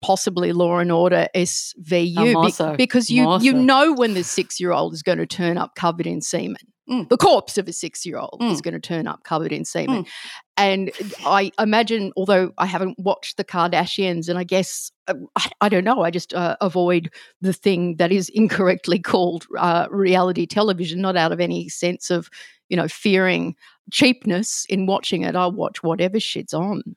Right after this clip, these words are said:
Speaker 1: But, uh, you know, it is very formulaic and that sort of thing soothes you. You know, you get the mild dopamine rush every few minutes and you learn to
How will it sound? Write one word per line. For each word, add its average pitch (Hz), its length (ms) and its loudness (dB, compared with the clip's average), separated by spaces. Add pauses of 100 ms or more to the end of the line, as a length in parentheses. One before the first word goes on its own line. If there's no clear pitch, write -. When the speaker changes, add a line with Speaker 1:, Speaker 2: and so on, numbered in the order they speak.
(140)
Speaker 1:
But, - 100 0 (240)
uh, 254 40 -6 (420)
you 220 100 2
know, 180 140 2
it 190 160 2
is 175 320 -4 (180)
very 180 400 0
formulaic 170 840 0
and 180 140 0
that 170 160 -2
sort 175 220 -4
of 151 80 -6
thing 165 320 -2 (420)
soothes 240 720 2
you. 156 300 -2
You 190 120 0
know, 165 100 4
you 180 180 2
get 180 280 2
the 185 60 4
mild 170 720 2
dopamine 165 600 0
rush - 580 -4 (140)
every 175 260 0
few 170 260 0
minutes 165 380 -6
and 180 140 0
you - 240 -2 (100)
learn 175 480 0 (140)
to 170 300 0